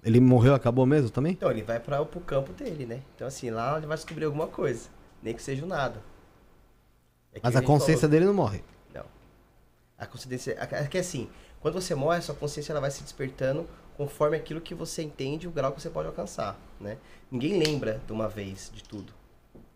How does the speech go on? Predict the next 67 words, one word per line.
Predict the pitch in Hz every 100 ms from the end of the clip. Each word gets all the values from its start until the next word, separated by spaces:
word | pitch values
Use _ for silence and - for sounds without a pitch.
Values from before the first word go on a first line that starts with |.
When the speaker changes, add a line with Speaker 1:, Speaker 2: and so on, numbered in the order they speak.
| _ _
Speaker 2:
Entende? | 110 127
Eu |
acho | 127
que | - 127
nem | 147
o |
Quimandeiro, | 190 208 190 147 123
quando | 123 117
morre, | 117 156
já | 156
lembra | 135 135
de | 123
uma | 123
vez | 110 113
de |
Speaker 1:
Como | 123 143
Speaker 2:
tudo. |
Speaker 1:
se | 160
fosse | 165
uma | 175
pancadona | - 170 165 151 127 131 151 170
e |
você | 160 151 160 160 139 120
Speaker 2:
Isso, | 123 110
Speaker 1:
desno-, | 120 127
Speaker 2:
ele |
vai | 117
Speaker 1:
desnorteado. | 110 127 131 143 131
Speaker 2:
lembrando | 120 123
um | 143
pouco | 120 110
das | 120
suas, | 131 -
da, | - 101 95
das | 85 101 113
suas | 127
vidas, | 110 113 107 92
né? | 101 - -
Speaker 1:
Quanto | 330
tempo | 302 269
será | 165 139
Speaker 2:
Ele |
Speaker 1:
que | 127
Speaker 2:
vai | 135
Speaker 1:
demora | 127 107
Speaker 2:
criando. | 120
Speaker 1:
pra | 120
pessoa | 104 113
despertar | - 123 107 - 95 - -
lá | 92
no | 98
plano | 92 101
espiritual? | - 101 92 92
Speaker 2:
Ah, | 85 76 78 -
sei | -
lá. | - 65 -
Eu | 90
acho | 107 -
que |
tem, | - 131 113
eu | 117
acho | -
que | 131
depende | - 131
muito | 120 123
da |
pessoa. | - 113 95